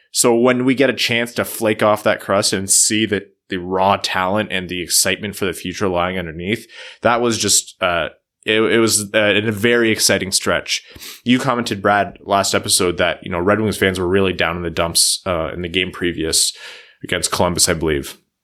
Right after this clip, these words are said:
No one was engaging online. No one was really tuning in. Complete one eighty for at least the first two periods of this game. Like, just really exciting hockey. I'm sorry, I waxed poetic there, but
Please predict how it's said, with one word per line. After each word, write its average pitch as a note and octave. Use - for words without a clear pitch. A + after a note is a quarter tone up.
No A2
one G2+
was G2+
engaging G2
online. F2+
No F#2+
one F#2+
was F#2
really F2+
tuning F2
in. F#2
Complete A2
one G2+
eighty F2+
for F2+
at A#2
least A#2+
the G#2
first F#2+
two -
periods D2+
of -
this -
game. -
Like, F2
just -
really G#2+
exciting D2+
hockey. C#2+
I'm -
sorry, G#2+
I -
waxed G2+
poetic G2
there, E2+
but E2